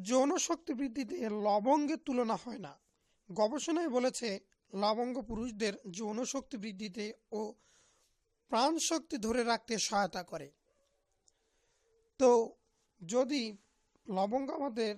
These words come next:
যৌবনের প্রাণ শক্তি বাঁচিয়ে রাখতে সাহায্য করে, তাহলে কেন আমরা এই লবঙ্গকে বাদ দেব? আমরা ইদানিং দেখি, আমরা ইদানিং দেখি যে সবাই প্রায় যে ইয়া করে, সবাই শুধু দেখি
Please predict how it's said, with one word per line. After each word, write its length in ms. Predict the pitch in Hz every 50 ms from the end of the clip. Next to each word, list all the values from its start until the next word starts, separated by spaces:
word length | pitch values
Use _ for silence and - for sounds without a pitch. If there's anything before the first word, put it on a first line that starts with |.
| - _ _ _ _ _ _ _ _ _
যৌবনের 460 | 170 185 240 233 226 247 247 254 247 196 -
প্রাণ 180 | 247 214 240 247
শক্তি 320 | 214 - 285 262 - - 277
বাঁচিয়ে 420 | 220 214 214 190 - - - 226 240
রাখতে 340 | 214 208 196 - _ - 240 202
সাহায্য 440 | - - - 254 254 170 160 220 220
করে, 240 | - 226 202 185 180 185 - _ _ -
তাহলে 200 | 226 202 202 202 - _ -
কেন 180 | 226 202 214 226 277 285 262
আমরা 140 | 240 247 247
এই 80 | 226 196 196 - - _ _ _ _ _ _ _ _ _ _ _ _ _ _ _ 190
লবঙ্গকে 460 | 196 208 202 208 214 202 185 180 247 208
বাদ 200 | 175 185 180 165 156 165
দেব? 140 | 196 165 156 160 156 _ _ _ _ _ _ _ _ _ _ _
আমরা 200 | - 220 262 294 339 330
ইদানিং 260 | 311 349 370 381 339 330 285
দেখি, 340 | 285 302 294 - 302 277 233 220 285 - _ _ _ _ _ _ _ _ _ _ _ _ _ _ _ _ _ _ _ _ _ _ _ _ _ _ _ _ _ _ _ - - _ _ - 196 196
আমরা 140 | 214 233 262 277
ইদানিং 260 | 269 285 294 277 294 262 214 254
দেখি 180 | 247 - - 247 208
যে 60 | 247 220 - -
সবাই 240 | - 208 214 240 254 247 - -
প্রায় 280 | 240 233 214 196 190 359 403 - _ _ _ _ _ _ _ _ _ _ _ _ _
যে 140 | 175 202 208 208 247 294 240
ইয়া 160 | 214 233 220
করে, 260 | 208 - 220 151 135 143 - _ _ _ _ _ _ _ _ _ _ - -
সবাই 220 | 214 214 247 262 254
শুধু 240 | - 277 254 254 262
দেখি 340 | 214 262 202 - 254 214